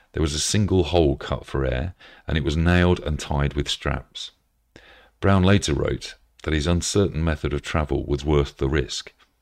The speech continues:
If you have never been deprived of your liberty as I was, you cannot realize the power of that hope of freedom, which was to me indeed an anchor to the soul, both sure and steadfast.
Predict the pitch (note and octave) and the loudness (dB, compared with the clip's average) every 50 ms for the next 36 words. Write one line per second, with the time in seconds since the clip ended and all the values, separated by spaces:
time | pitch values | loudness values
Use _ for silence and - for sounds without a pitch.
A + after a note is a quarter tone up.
0 | _ - _ _ - - - - _ - G2+ F#2 - - A2 G#2 F#2+ E2+ F#2 F2+ | _ -20 _ _ -20 -20 -20 -14 _ -4 -2 -2 2 4 4 4 4 4 2 2
1 | E2+ F#2+ G2+ F#2 G2 D#2+ D2 F#2 F2 E2 F2+ E2 - - E2+ D2+ D2 C#2 - C#2 | 2 4 4 2 2 2 2 2 2 2 2 0 0 0 0 0 0 0 -2 -2
2 | B1+ C#2 C#2 C2+ C#2 C#2 C2 C2+ B1+ - - C#2+ B1 B1+ B1 C2 C#2 C#2+ C#2 A#1+ | 0 0 0 2 0 0 -2 -2 -4 -6 -6 -6 -4 -4 -2 0 0 0 0 0
3 | B1 - G#1+ - - - - - - - - _ - - - - - G2 G2 F2+ | -2 -4 -6 -8 -10 -14 -16 -20 -20 -20 -16 _ -6 -4 -2 0 0 2 2 2
4 | D2 C2 E2 E2 D#2 D2 D2 C#2+ C#2 - D2+ - - - - F2+ F2 E2+ E2 D#2+ | 2 4 4 4 4 4 4 2 0 -2 -4 -6 -6 -4 -2 0 2 2 2 0
5 | D2+ D#2+ D2 C#2 - - F2 F2+ F2+ - - F2 - - - E2+ D2+ C#2 B1 B1+ | 0 0 -2 -2 -2 0 0 0 0 0 -4 -6 -4 -4 -2 -2 0 0 0 -2
6 | B1 C2+ - - - - - _ _ - - - - - D#2 - - D2 C#2+ D2+ | -6 -8 -12 -16 -20 -20 -20 _ _ -10 -8 -6 -4 -4 -4 -4 -2 -2 0 0
7 | D2 D2 C#2+ C#2+ D2+ F#2+ E2+ D2 C#2+ C2+ - - - C#2 C#2 C#2 C2 - E2+ F2 | 2 2 0 2 2 2 2 2 0 -4 -4 -8 -8 -6 -6 -4 -4 -4 -4 -4
8 | E2 - - C2+ B1 - - - - C#2 - - - D#2 C#2 B1 - C#2 - - | -4 -4 -4 -4 -4 -6 -6 -8 -8 -6 -6 -4 -2 -2 -2 -2 -4 -6 -8 -6
9 | C2+ C#2 - - - - - D2+ D2+ D#2 E2 E2+ E2 - _ - D#2 D#2 - - | -6 -4 -2 -2 -2 0 0 -2 -2 -2 -4 -6 -8 -12 _ -12 -10 -10 -6 -4
10 | - C2+ - - - - - - - - - - | -4 -4 -4 -6 -12 -18 -18 -18 -20 -20 -20 -20